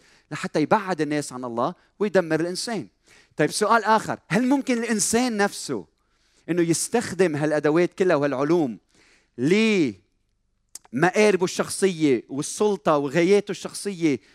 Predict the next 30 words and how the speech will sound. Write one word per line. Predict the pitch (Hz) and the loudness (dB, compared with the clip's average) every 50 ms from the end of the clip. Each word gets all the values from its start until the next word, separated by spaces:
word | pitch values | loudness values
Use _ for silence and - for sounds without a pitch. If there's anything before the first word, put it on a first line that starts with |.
| _ _ _ - | _ _ _ -4
و-، | - 151 160 160 160 156 | -2 0 2 4 4 2
و-، | 160 - | 2 2
و-، | 170 175 185 - - 175 180 - | 0 0 0 0 -4 -8 -6 -4
ودمار | 180 156 - 185 180 175 196 214 220 208 | -2 2 4 4 4 6 6 4 4 2
الخليقة؟ | 196 175 139 170 165 170 196 208 208 233 247 226 - _ _ _ _ _ _ _ _ _ _ _ | -2 -4 -4 -4 -2 -2 -2 -2 -2 -2 -4 -4 -10 _ _ _ _ _ _ _ _ _ _ _
شو | - 190 | 0 2
رأيكم؟ | 196 214 226 208 196 - - 151 123 110 _ _ _ _ _ _ _ _ _ - - | 4 4 4 2 0 -4 -4 -6 -6 -8 _ _ _ _ _ _ _ _ _ -8 -8
أكيد، | 170 - - 302 311 302 269 180 | -4 4 6 6 6 6 4 2
ما | 165 170 | 0 0
هو | 170 196 208 208 | 0 2 0 0
سائط | 185 - - 262 285 262 196 220 - - | -2 0 0 0 0 0 0 -2 -6 -4
كمان. | - 185 160 165 156 131 113 101 92 _ _ _ _ _ - | -4 -2 0 0 -2 -2 -4 -8 -12 _ _ _ _ _ -4
فممكن | 151 143 165 208 220 - 196 180 | -4 0 0 -2 -2 0 -2 -2
الإنسان | 170 170 147 156 147 - - 185 175 156 139 | -2 -2 -4 -6 -6 -4 -4 -2 -2 -2 -2
يستعمل | 139 135 - - 233 220 202 202 185 160 | -4 -4 -4 -6 -6 -8 -6 -6 -6 -4
هالأمور | 147 143 127 117 123 113 104 120 147 | -4 -6 -6 -8 -10 -10 -8 -10 -8
بطريقة | - 135 - - 131 123 135 - 117 120 | -10 -10 -4 -4 -4 -2 -4 -6 -6 -6
غير | 110 139 147 | -4 -4 -4
مقدسة. | 147 170 - - - - - 208 - - 131 - - - - - - | -4 -6 -8 -8 -8 -6 -6 -8 -6 -8 -10 -10 -12 -20 -16 -6 -2
لكن | 190 190 - 262 254 254 | -2 -2 0 0 -2 -2
المشكلة | 247 240 302 - - - 262 233 233 | 0 0 0 -2 -2 -4 -4 -4 -2
مش | 254 294 - | -2 -2 -2
في | - 285 | -2 -2
العلم، | 247 208 185 254 302 269 196 143 120 | -2 0 2 2 2 0 0 -4 -6
المشكلة | 113 131 175 180 - - 196 180 175 | -10 -10 -10 -10 -6 -4 -2 -2 -2
بشو؟ | 165 175 - - 180 160 170 190 _ _ _ _ _ _ _ _ _ _ _ _ _ _ _ _ _ _ _ _ _ _ _ _ _ _ _ _ _ _ _ - | -2 -4 -6 -4 -2 -2 -2 -4 _ _ _ _ _ _ _ _ _ _ _ _ _ _ _ _ _ _ _ _ _ _ _ _ _ _ _ _ _ _ _ 0
بمن | - 202 202 214 226 220 | 2 2 4 4 2 2
يقف | 233 262 311 311 - - 320 285 - | 4 4 4 4 4 2 -2 -2 0
خلف | 185 254 247 233 175 185 | 0 2 2 2 2 0
العلم. | 190 180 160 170 175 165 135 107 95 | 0 2 2 2 2 0 -2 -4 -8